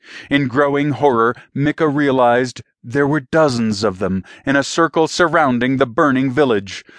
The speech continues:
The soldiers turned from their work, and as she watched, the small, headless bodies were tossed back into the burning buildings. Tears blurred her vision.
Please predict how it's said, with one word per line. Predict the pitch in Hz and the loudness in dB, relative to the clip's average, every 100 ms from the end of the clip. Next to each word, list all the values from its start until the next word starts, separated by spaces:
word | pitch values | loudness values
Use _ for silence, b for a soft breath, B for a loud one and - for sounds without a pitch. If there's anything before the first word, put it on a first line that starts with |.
| B | B
The | - 151 | -4 -2
soldiers | - 156 123 123 117 113 - | 2 2 2 0 0 -2 -14
turned | - 160 120 107 | -2 0 0 -2
from | 120 120 | -2 0
their | 117 | 0
work, | 117 131 139 - B B | 2 0 0 -8 B B
and | 127 131 | -4 -2
as | 143 156 165 | 0 0 0
she | - 151 165 | -4 -2 -2
watched, | 147 131 127 - - - _ | 2 2 2 -4 -16 -18 _
the | 113 | -8
small, | 110 - 131 110 92 95 _ | -6 -2 0 2 0 -4 _
headless | - 127 120 123 - | -4 -2 -2 -4 -2
bodies | 113 104 95 95 95 - B B B | 2 2 2 -2 -6 -14 B B B
were | - 131 | 0 0
tossed | - 123 101 - - - _ | 2 2 2 -2 -14 -20 _
back | 107 110 113 113 | -4 0 0 -2
into | 131 120 123 | -4 -4 -2
the | 120 | -2
burning | 110 127 117 123 | 0 0 0 0
buildings. | 123 123 107 101 104 - - _ _ _ _ _ _ _ _ | 2 2 0 -2 -4 -8 -16 _ _ _ _ _ _ _ _
Tears | - 110 95 90 87 - - _ | -4 -2 0 -2 -4 -10 -14 _
blurred | - 92 98 92 90 | -8 -2 0 0 -2
her | 95 | -4
vision. | 90 92 98 90 87 90 | -4 0 0 0 -2 -4